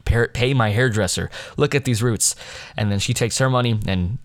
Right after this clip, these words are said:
she comes off stage, or comes back to the other side, and the other servant comes on and is like, "I need this money to feed my starving children." And she's like,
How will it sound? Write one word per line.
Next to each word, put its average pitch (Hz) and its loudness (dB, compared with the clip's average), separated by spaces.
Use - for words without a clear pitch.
she - -4
comes 139 0
off - 2
stage, 117 0
or 95 -2
comes 113 0
back 127 0
to 120 -2
the 104 0
other 151 2
side, 117 2
and 95 -2
the - -4
other 151 2
servant 120 -2
comes 110 0
on 104 0
and 107 0
is 95 -4
like, 104 -2
"I 156 0
need 156 0
this 131 0
money 127 2
to 113 -2
feed 123 0
my 113 2
starving 110 2
children." 98 0
And 104 0
she's 107 0
like, 101 0